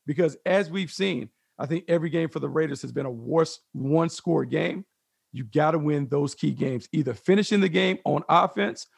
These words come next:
or finding a way to come back to finish the game, either on defense in a two-minute drill or offense in a two-minute drill. You have to take care of the situations.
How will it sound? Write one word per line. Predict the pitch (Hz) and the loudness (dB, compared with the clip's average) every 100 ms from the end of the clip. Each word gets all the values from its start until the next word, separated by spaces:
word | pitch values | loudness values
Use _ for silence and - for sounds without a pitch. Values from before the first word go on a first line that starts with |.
| _ - | _ 0
or | 160 139 | 2 4
finding | - 170 185 | 4 4 4
a | 180 | 2
way | 170 | 2
to | 151 | -2
come | 135 175 170 | -2 -2 0
back | - - | -2 -2
to | 135 | -10
finish | 120 - 185 165 | -10 -2 0 0
the | - | -4
game, | 127 156 143 123 - _ - | -2 -2 -2 -4 -8 _ 0
either | 160 151 | 2 4
on | 135 | 2
defense | 127 190 185 190 185 | 2 0 2 -2 0
in | |
a | 180 | -2
two-minute | - 196 180 180 | -2 0 2 0
drill | 151 175 156 | -2 0 0
or | 135 | 0
offense | - 180 196 160 | 2 2 0 -6
in | 170 | -6
a | |
two-minute | 147 180 180 151 | -4 -4 -4 -4
drill. | - 190 - _ _ _ | -4 -4 -8 _ _ _
You | - 139 | -6 0
have | 180 185 | 2 2
to | 185 | -2
take | 156 180 185 | -2 -2 0
care | 185 175 | 0 2
of | 143 | 0
the | |
situations. | 123 - - 147 165 165 156 | -4 -6 -2 0 0 -2 -10